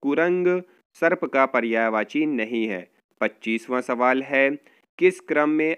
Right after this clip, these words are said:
आकाश का पर्यायवाची नहीं है? नीचे कौन सा है जो आकाश का पर्यायवाची नहीं है? ए व्योम, बी शून्य, सी देव, दिव या फिर डी विभु।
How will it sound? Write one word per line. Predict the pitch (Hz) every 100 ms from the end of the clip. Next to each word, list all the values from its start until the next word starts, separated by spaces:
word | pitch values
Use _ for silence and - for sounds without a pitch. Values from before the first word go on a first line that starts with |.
| -
आकाश | 113 113 135 139 -
का | 135 131
पर्यायवाची | 117 113 113 110 107 107 131 135
नहीं | 123 104 123 135
है? | 139 131
नीचे | 107 101 117
कौन | 104 113 131
सा | 151
है | 151
जो | 147 143
आकाश | 135 139 143 -
का | 143
पर्यायवाची | 139 131 139 135 135 - 143
नहीं | 139 139
है? | 143 147 - -
ए | 151 160
व्योम, | 139 117 123 147 160 165 160 _ _ _ _ -
बी | 117 160 180
शून्य, | 170 - 135 151 160 160 160 156 _ _ _
सी | - 170 170
देव, | 127 120 135 151 - - _ 123
दिव | 131 156 165
या | 135 131 143
फिर | 160 151
डी | 139 143
विभु। | 131 113 120 123 123